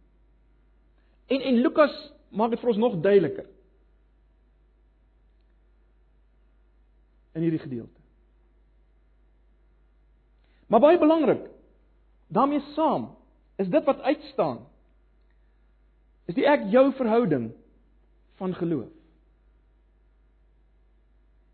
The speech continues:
Dis wat Jesus soek, dis wat God soek.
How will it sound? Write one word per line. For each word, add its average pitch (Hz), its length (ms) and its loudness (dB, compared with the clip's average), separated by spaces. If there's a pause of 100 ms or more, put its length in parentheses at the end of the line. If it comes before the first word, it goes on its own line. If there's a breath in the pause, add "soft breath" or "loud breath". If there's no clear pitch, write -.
(1200)
Dis 285 180 -4
wat 226 160 0
Jesus 208 380 -6
soek, 254 160 -8 (100)
dis 262 240 -6
wat 214 160 -10
God 214 200 -12 (100)
soek. 254 180 -10